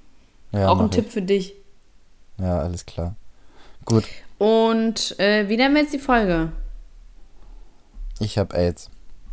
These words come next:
Speaker 2: Ich hab aids. Okay, ja,
Speaker 1: Mhm.
Speaker 2: machen wir so. Ich
Speaker 1: Gut.
Speaker 2: hab oder ich habe?
Speaker 1: Ich habe aids.
Speaker 2: Ma-
Speaker 1: Warte, was
Speaker 2: Ich
Speaker 1: hab ich
Speaker 2: habe
Speaker 1: geschrieben?
Speaker 2: aids, Punkt, oder? Weiß ich nicht. <laughs>
Speaker 1: Ähm,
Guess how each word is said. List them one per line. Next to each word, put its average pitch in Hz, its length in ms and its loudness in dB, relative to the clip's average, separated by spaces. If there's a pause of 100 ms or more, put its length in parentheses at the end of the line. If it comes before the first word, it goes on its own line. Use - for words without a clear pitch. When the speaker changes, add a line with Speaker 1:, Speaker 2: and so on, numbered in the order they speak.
(680)
Speaker 2:
Ich 208 140 -2
hab 214 140 -2
aids. 147 400 -6 (180)
Okay, 202 340 -8 (180)
ja, - 80 2
Speaker 1:
Mhm. 233 40 4
Speaker 2:
machen 240 200 4
wir 165 100 -6
so. 160 180 -8 (1500)
Ich 202 80 -4
Speaker 1:
Gut. 135 140 2
Speaker 2:
hab - 380 2
oder 190 160 4
ich 185 180 -2
habe? 180 440 0 (1700)
Speaker 1:
Ich - 180 -16
habe 85 380 2
aids. 82 240 -4
Speaker 2:
Ma- - 60 -10 (440)
Speaker 1:
Warte, 98 140 2
was 143 140 4
Speaker 2:
Ich - 40 0
Speaker 1:
hab 120 60 4
ich 196 60 4
Speaker 2:
habe 202 100 2
Speaker 1:
geschrieben? 190 240 0
Speaker 2:
aids, 139 100 -2
Punkt, 262 480 0 (140)
oder? 175 400 -4 (680)
Weiß 240 160 -4
ich 254 120 4
nicht. 185 260 2 (140)
<laughs> 233 260 6 (440)
Speaker 1:
Ähm, 110 640 2